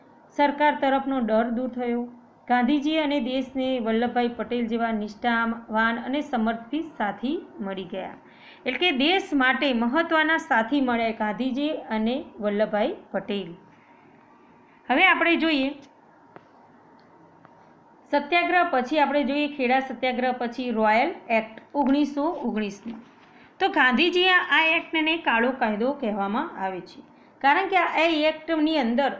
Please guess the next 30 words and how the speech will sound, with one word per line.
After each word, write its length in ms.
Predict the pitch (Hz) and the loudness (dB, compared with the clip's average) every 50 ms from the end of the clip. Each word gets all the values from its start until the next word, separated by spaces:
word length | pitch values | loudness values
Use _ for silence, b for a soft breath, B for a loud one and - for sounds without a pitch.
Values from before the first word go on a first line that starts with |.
| - - | -8 -4
પોલીસોને 580 | - 285 294 302 370 359 370 370 330 320 339 339 | -2 0 2 2 2 2 0 -2 -2 -2 -2 0
વધારે 520 | 311 240 220 - 226 240 269 277 294 302 | 0 -2 0 2 2 4 4 4 4 2
ભાગો 420 | 294 - 233 208 202 202 208 254 269 | 0 0 -2 -2 -2 0 0 0 0
ભોગવવા 500 | - 226 202 180 202 220 208 214 233 262 | 0 -2 -2 0 2 2 2 2 0 0
મળ્યા 380 | 233 196 190 208 240 294 - - - - 202 185 | 0 0 2 2 2 0 0 -4 -10 -10 -6 -4
હતા. 280 | 220 208 208 190 160 - - - - - B B B B B B B B B - | -4 -4 -4 -8 -14 -14 -18 -20 -20 -20 B B B B B B B B B 0
તો 100 | 330 320 | 2 4
હવે 160 | 294 311 320 | 4 4 4
આપણે 220 | 302 - 320 320 | 4 2 0 0
જોઈએ 160 | 269 330 339 | 0 0 -2
પ્રથમ 400 | 349 339 277 269 254 247 294 330 | 0 0 0 0 0 0 -2 -2
વિશ્વયુદ્ધમાં 680 | 330 330 320 - - 330 320 311 311 277 277 302 330 339 | -2 -2 -4 -4 0 2 2 2 2 0 0 -2 -2 0
ઇંગ્લેન્ડનો 420 | 302 262 247 247 262 254 254 285 294 | 0 0 0 0 0 0 0 0 -2
વિજય 300 | 254 226 175 220 226 226 | -2 -2 -2 0 -2 -2
થયો 340 | 226 226 214 196 208 262 339 - - - 202 | -2 -2 -4 -2 -2 -2 -4 -6 -6 -6 -4
હતો. 240 | 220 190 - 196 - - - B B B B B B B _ - | -4 -4 -4 -8 -14 -14 -18 B B B B B B B _ 0
તો 100 | 339 359 | 4 6
આપણે 500 | 359 349 349 - 285 277 277 277 330 339 | 6 6 4 4 2 0 2 2 2 2
જોઈએ 320 | 277 302 320 302 269 269 285 | 2 0 -2 -2 -2 -2 -2
તો 100 | - 302 | -4 -4
પ્રથમ 380 | 240 269 262 240 247 294 320 | 0 0 0 2 2 0 -2
વિશ્વયુદ્ધ 580 | 311 302 285 285 - 294 285 262 247 247 247 - | -2 -2 -4 -4 -2 -2 0 0 0 -2 -4 -4
કોની 260 | - 311 320 339 359 | -2 -2 0 0 0
કોની 280 | 339 339 302 285 285 277 | 0 0 0 2 2 0
વચ્ચે 300 | 240 233 226 - 254 240 | 0 -2 -2 -4 -4 -4
થયું 280 | 240 240 214 208 220 | -2 -2 -2 -2 -2
હતું, 280 | 220 226 262 285 330 320 | -4 -4 -6 -6 -6 -6
તો 160 | - - 311 | -4 -4 -6
ચોવીસ 640 | - - - 285 269 262 254 285 302 294 285 - - | -4 -2 0 2 2 2 2 0 -2 -6 -6 -10 -12
મિત્ર 360 | 262 254 269 262 262 - 320 | -6 -4 -4 -4 -2 -2 2